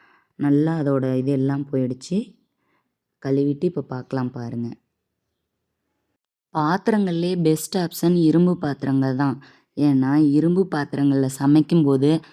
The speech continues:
அயர்ன் கண்டென்ட் நேச்சுரலாவே வந்துருது. அதனால நமக்கு ஹீமோகுளோபின் பிரச்சனையே வராது.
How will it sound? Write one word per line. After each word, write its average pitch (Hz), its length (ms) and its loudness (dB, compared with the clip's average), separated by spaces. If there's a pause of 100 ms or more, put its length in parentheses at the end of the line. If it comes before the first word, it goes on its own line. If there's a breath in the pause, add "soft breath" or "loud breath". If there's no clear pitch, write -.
(140 soft breath)
அயர்ன் 165 360 2
கண்டென்ட் 165 420 0
நேச்சுரலாவே 165 840 2
வந்துருது. 135 520 2 (420 soft breath)
அதனால 160 440 2
நமக்கு 160 500 2 (680 soft breath)
ஹீமோகுளோபின் 196 840 4
பிரச்சனையே 170 600 2
வராது. 143 480 0